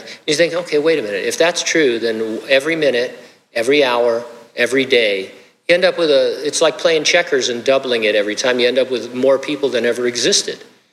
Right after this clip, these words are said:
And so I don't know why they make up these nu-, it offends me when they make up numbers.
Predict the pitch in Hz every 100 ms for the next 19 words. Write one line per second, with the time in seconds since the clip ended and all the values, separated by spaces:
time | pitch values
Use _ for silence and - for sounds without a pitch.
0 | _ _ 131 127 170 196 170 151 160 156
1 | 147 147 147 139 143 131 156 156 156 147
2 | 131 - 180 160 113 107 101 104 104 104
3 | 98 101 101 82 - -